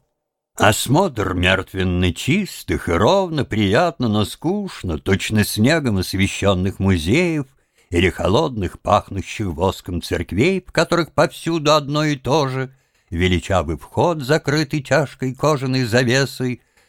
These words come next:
а внутри огромная пустота, молчание, тихие огоньки семисвечника, краснеющие в глубине на престоле, убранным кружевами,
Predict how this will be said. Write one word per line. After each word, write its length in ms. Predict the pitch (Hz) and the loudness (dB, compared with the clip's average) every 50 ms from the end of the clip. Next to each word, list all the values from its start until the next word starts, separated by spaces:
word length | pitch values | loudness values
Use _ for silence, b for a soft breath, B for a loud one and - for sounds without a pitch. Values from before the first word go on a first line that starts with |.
| _ _ _ | _ _ _
а 140 | - 87 90 | -2 -2 0
внутри 360 | 82 80 92 95 - - 90 | 2 2 0 0 0 0 2
огромная 680 | 92 92 90 80 85 95 95 98 92 87 90 87 87 85 | 2 2 2 0 0 0 0 0 0 0 0 0 -2 -2
пустота, 840 | - - 87 78 - - - - - - - 92 117 160 160 151 - _ _ _ _ _ _ _ _ | -4 -8 -12 -12 -12 -10 -10 -10 -10 -4 -2 0 0 0 0 -4 -8 _ _ _ _ _ _ _ _
молчание, 960 | - - 73 69 - - - 98 101 143 151 143 139 127 123 117 110 104 - - _ _ _ _ _ | -12 -12 -12 -12 -12 -6 -2 2 2 2 2 2 0 0 0 0 -2 -4 -8 -12 _ _ _ _ _
тихие 480 | - - - 95 90 78 - - 82 80 | -4 0 2 2 2 2 2 0 0 2
огоньки 440 | 78 78 80 85 82 - - 87 82 | 2 0 0 0 0 0 0 0 0
семисвечника, 1080 | - - 82 76 76 78 - - - 76 85 147 170 156 - - - - 139 - - 139 131 | 0 -2 -2 0 0 -2 -2 -4 -2 0 2 2 2 0 -2 -6 -8 -8 -4 -2 -2 -2 -2
краснеющие 960 | - 127 131 131 - - - 95 107 131 123 123 117 - - - - 123 120 | 0 0 0 0 -2 -4 -4 0 0 2 2 0 0 -4 -6 -4 -2 -2 0
в 80 | 113 | 0
глубине 500 | 98 98 104 117 107 107 110 107 110 113 | 0 2 2 2 4 4 4 4 2 2
на 140 | 113 110 95 | 2 0 -2
престоле, 680 | - 98 107 107 - - - - 92 104 110 98 104 101 | -2 -4 -4 -4 -4 -6 -6 -2 0 0 2 2 0 0
убранным 640 | 101 107 110 110 87 85 98 101 98 98 101 104 - | 0 0 0 0 0 0 0 2 2 4 4 2 0
кружевами, 840 | - - 95 95 90 92 98 90 90 95 101 98 92 92 92 90 | 0 0 0 2 2 2 4 4 4 4 4 2 0 -2 -4 -6